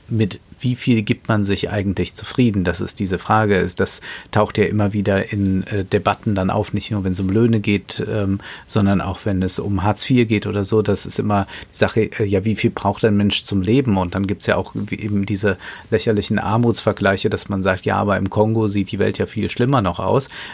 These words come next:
Ähm, und das ist auch, äh, eigentlich so eine, äh, sehr gute Ermutigung, wenn man das, äh,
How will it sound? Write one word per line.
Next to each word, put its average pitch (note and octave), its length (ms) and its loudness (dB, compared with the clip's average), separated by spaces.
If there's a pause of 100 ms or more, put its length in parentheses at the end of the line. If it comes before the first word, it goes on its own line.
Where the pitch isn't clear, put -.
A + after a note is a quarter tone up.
(120)
Ähm, G#2 260 2
und A2 360 -2
das B2 180 2
ist C#3 140 0
auch, A#2+ 200 2
äh, - 120 -4
eigentlich A2+ 380 0
so A2 100 2
eine, G#2 240 2 (280)
äh, A2 220 2
sehr B2 200 2
gute A#2+ 260 0
Ermutigung, A2 580 2
wenn G2+ 120 2
man G2 200 4
das, G2 260 2
äh, G#2 280 -2